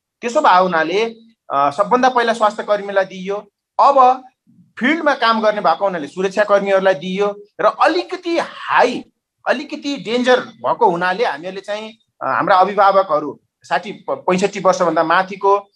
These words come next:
अ, व्यक्तिहरूलाई दियौँ। र मेरो विचारमा अब स्कुल खोल्ने भनेपछि शिक्षक शिक्षिकाहरू लगायत अन्य समुदायहरूले खोप पाउनुहुन्छ। र जसरी मैले अलिकति यो खोप बनाउने कम्पनीहरूको केही साथीहरूसँग पनि ग्रुपमा बसेर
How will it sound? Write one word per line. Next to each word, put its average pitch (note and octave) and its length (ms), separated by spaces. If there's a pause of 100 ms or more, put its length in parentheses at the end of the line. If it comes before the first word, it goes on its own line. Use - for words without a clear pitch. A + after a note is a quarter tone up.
(180)
अ, C3+ 80
व्यक्तिहरूलाई G3 600
दियौँ। F#3+ 500 (140)
र G3+ 240
मेरो G#3+ 220
विचारमा A#3 460
अब A#3+ 420
स्कुल B3+ 340
खोल्ने A#3+ 380
भनेपछि F#3+ 760
शिक्षक - 340
शिक्षिकाहरू G#3 1000 (200)
लगायत G#3+ 440 (120)
अन्य A#3 200
समुदायहरूले G3 600
खोप F#3+ 280
पाउनुहुन्छ। F#3 420 (420)
र G3+ 320
जसरी B3 300
मैले A3+ 520
अलिकति B3 720
यो G3 100
खोप A3 280
बनाउने G#3 380
कम्पनीहरूको G3 840
केही G#3+ 360
साथीहरूसँग F#3+ 720
पनि F#3 140
ग्रुपमा G3 480
बसेर F3 320